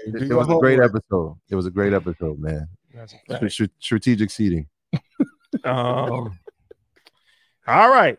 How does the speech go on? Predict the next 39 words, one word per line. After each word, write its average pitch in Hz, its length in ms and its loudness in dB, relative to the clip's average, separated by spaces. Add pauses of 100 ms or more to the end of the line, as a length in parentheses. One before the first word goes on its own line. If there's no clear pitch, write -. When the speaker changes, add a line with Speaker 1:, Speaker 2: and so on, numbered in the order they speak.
Speaker 3:
ladies 131 320 -2
and 123 100 -4
gentlemen, 139 560 0
Ian, 147 480 0
announcements? 143 880 -4 (120)
Speaker 2:
Yes, 98 360 -2
I'll 92 140 0
get 101 160 -6
the 101 80 -2
heat 90 180 -4
off 78 240 -8
you. 76 220 -12
Um, 120 680 0
if 107 100 -6
I 123 140 4
made 135 260 2 (100)
you 170 80 -2
money, 127 300 2
Speaker 3:
<laughs> - 40 -6
Speaker 2:
please. 131 440 0 (100)
Speaker 3:
Join, 156 280 0 (100)
join 170 240 2
Stock 156 360 0
Club. 110 340 -6
Speaker 2:
Yeah, 139 180 4
join 143 260 4
Stock 147 300 4
Club, 147 400 6
uh, 143 240 6
<laughs> 143 680 2
link 139 320 4
in 143 100 2
bio. 143 460 6
It's 139 120 -2
only 135 180 2
four 143 260 2
ninety-nine 139 460 2
a 135 60 4
month. 143 360 2